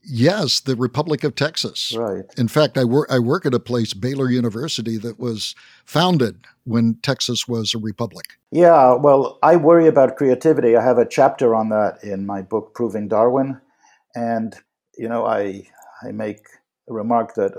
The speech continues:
Speaker 2: from the point of view of creativity, I think that the best thing to do would be to split up the European community in separate countries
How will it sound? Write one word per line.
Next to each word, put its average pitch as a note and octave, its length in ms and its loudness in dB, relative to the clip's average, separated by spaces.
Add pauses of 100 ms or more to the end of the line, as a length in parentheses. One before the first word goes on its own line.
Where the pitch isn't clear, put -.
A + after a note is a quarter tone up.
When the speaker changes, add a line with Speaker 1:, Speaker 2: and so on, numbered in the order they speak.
(140)
Speaker 2:
from A#2+ 120 -4
the A#2+ 80 4
point C#3 260 0
of A#2 60 -2
view A2+ 200 -2
of G#2+ 100 -8
creativity, G2+ 720 -6 (340)
I F#2+ 120 -8
think A#2+ 300 -4
that A2+ 120 -2
the G#2+ 80 -12
best A#2+ 180 0
thing B2 120 -4
to A2 80 -4
do A2+ 240 -2
would A2+ 180 -2
be G#2+ 140 -6
to G2 100 -4
split A#2+ 400 0
up A2 160 2
the G#2 100 -6
European A2+ 480 -4
community G#2+ 540 -6
in F2+ 140 -6
separate - 440 -6
countries G#2+ 600 -6